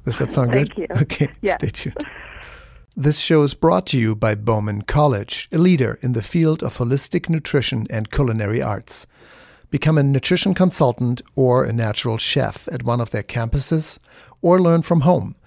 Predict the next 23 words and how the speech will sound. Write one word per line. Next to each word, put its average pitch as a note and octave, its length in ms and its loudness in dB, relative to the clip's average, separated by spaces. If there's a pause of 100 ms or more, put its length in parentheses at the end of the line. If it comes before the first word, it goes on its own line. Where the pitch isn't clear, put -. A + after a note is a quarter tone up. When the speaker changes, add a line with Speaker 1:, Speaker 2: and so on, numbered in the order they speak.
(220)
Speaker 1:
in B2+ 100 -2
a A#2 80 0
self-paced, - 800 -2
mentored A#2 480 -2
distance - 500 -4
learning G#2+ 280 -4
program. G#2 600 -6 (440)
For C3+ 140 -2
more A#2+ 120 2
information B2 640 0
on C3+ 180 2
a D3 80 4
degree B2+ 400 0
in C3 120 0
holistic C#3 440 0
nutrition C3 560 -2 (120)
or A#2 200 0
culinary A2 540 -2
arts, - 480 -4 (480)
bowman A#2+ 540 2
college G#2 580 -4
dot C3 180 2
org. - 300 -4